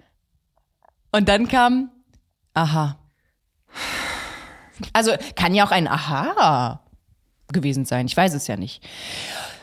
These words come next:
Jedenfalls habe ich dann gefragt, ob man dann zusammenspielt oder alleine. Er hat gesagt, man spielt alleine. Und dann habe ich gesagt, „Ja, schade, ich hätte dann gerne eigentlich mit dir zusammengespielt.“ Und diese Idee war, ist dann auch nicht aufgegangen.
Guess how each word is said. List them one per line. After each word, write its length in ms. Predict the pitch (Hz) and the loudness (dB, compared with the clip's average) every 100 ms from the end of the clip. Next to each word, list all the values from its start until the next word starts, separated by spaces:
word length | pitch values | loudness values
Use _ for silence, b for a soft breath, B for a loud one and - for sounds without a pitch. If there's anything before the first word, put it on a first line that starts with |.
| B _ _ | B _ _
Jedenfalls 680 | - 330 339 311 302 302 - - | 2 4 6 6 4 4 -2 2
habe 160 | 254 | 4
ich 60 | 262 | 4
dann 120 | 233 | 4
gefragt, 420 | 214 190 233 254 233 | 4 2 4 4 4
ob 100 | 208 | 4
man 160 | 196 | 4
dann 160 | 185 180 | 4 2
zusammenspielt 800 | 170 196 262 277 - 254 269 254 | 2 2 2 0 0 2 2 2
oder 200 | 269 165 | 2 2
alleine. 420 | 147 196 220 233 | 4 4 4 4
Er 60 | 196 | 2
hat 120 | 185 | 2
gesagt, 280 | 175 185 180 | 2 2 2
man 120 | 170 | 0
spielt 260 | - 180 165 | 0 0 2
alleine. 480 | 143 170 196 208 | 2 4 4 4
Und 100 | 180 | 2
dann 80 | 165 | 2
habe 80 | 160 | 0
ich 80 | 156 | -2
gesagt, 280 | 165 170 165 | 0 0 2
„Ja, 160 | 175 | 0
schade, 340 | 175 165 165 165 | 2 2 2 0
ich 120 | 151 | 0
hätte 220 | 170 170 | -2 -2
dann 160 | 156 151 | -4 -2
gerne 260 | 156 156 | -2 -2
eigentlich 320 | 135 131 156 151 | -2 -2 -4 -6
mit 220 | 143 - | -6 -4
dir 160 | 175 | -4
zusammengespielt.“ 760 | 170 160 160 156 147 - 160 151 | -4 -4 -2 -2 -4 -2 -2 -2
Und 180 | 151 143 | -4 -6
diese 220 | 156 147 | -4 -2
Idee 380 | 139 143 156 139 | -2 -2 -2 -2
war, 100 | 139 151 | -2 -4
ist 180 | 139 | -6
dann 120 | 156 - | -4 -2
auch 100 | 139 | -4
nicht 180 | 143 | -4
aufgegangen. 580 | 135 - 156 160 160 147 | -4 -6 -4 -2 -2 -2